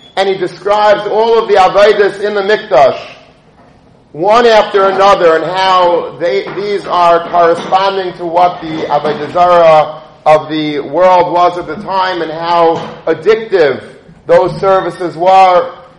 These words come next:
and how Klal Yisrael, as hard as this is to say, they would not have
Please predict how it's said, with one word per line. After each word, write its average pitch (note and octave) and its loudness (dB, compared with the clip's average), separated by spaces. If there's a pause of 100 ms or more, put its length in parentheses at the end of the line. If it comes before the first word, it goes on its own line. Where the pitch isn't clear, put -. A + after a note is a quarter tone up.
and E3+ 2
how F3+ 2
Klal G3 2
Yisrael, F#3 2 (520)
as D#3+ -4
hard G3 2
as F3+ -4
this F3 -12
is F#3+ -4
to F3 -8
say, F#3+ 2
they F3 -2
would E3+ -4
not F3 -2
have F3+ -4